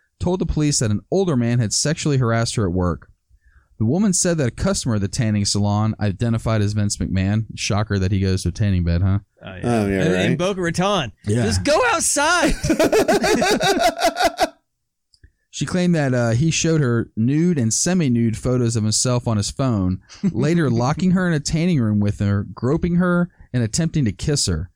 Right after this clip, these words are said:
Speaker 1: The man attempted to dismiss this behavior as just trying to have some fun,
Speaker 2: Aw.
Speaker 1: but the salon worker was quite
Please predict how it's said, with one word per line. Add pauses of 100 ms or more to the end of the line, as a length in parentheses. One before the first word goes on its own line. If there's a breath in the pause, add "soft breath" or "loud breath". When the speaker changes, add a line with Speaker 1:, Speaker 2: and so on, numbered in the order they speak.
(380)
Speaker 1:
The
man
attempted
to
dismiss
this
behavior
as (200)
just
trying
to
have
some
fun, (180)
Speaker 2:
Aw.
Speaker 1:
but
the
salon
worker
was
quite